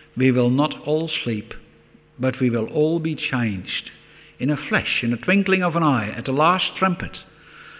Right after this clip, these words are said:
For the trumpet will sound, and the dead will be raised imperishable, and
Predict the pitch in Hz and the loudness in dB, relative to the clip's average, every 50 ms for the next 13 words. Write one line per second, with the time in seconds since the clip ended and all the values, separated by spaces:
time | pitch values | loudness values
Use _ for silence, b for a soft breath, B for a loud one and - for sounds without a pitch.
0 | B B B - - 113 113 113 113 - 180 196 214 214 202 214 220 208 190 190 | B B B -6 -4 -2 -2 -2 -2 2 4 6 6 6 6 4 2 2 2 2
1 | 202 202 190 175 - - 170 165 139 117 110 107 101 101 110 104 104 104 117 117 | 0 0 0 -2 0 2 4 4 4 4 2 0 -4 -6 -6 -6 -4 -4 -4 -2
2 | 120 123 160 165 156 156 156 170 160 151 151 143 135 127 131 131 135 135 127 - | 2 4 4 4 4 4 2 0 2 2 2 2 4 6 6 6 4 4 2 -2
3 | - - - - - - - - 156 151 143 139 - 175 165 165 147 120 - - | -6 -10 -14 -18 -20 -16 -6 -4 -4 -2 -4 -4 -4 -4 -4 -2 -2 -2 -2 -2
4 | 107 92 82 76 - - - - b b b b b _ - 107 90 82 | -4 -4 -6 -12 -16 -20 -20 -20 b b b b b _ -12 -10 -10 -8